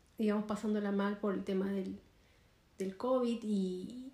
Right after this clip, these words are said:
y otras cosas más, ¿no? Porque no solamente es el covid, pero son situaciones de tensión en casa, este, sin, sin sonar más negativa, o sea,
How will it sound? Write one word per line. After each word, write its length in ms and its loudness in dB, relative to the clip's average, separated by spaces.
y 180 4
otras 240 -2
cosas 380 -2
más, 220 4
¿no? 200 0
Porque 200 -6
no 80 2
solamente 500 0
es 100 -2
el 120 -4
covid, 320 0
pero 140 -8
son 200 -6
situaciones 680 -2
de 120 2
tensión 480 2
en 180 -4
casa, 960 0
este, 840 -6
sin, 380 -2
sin 320 0
sonar 420 0
más 240 2
negativa, 840 0
o 40 -8
sea, 220 -6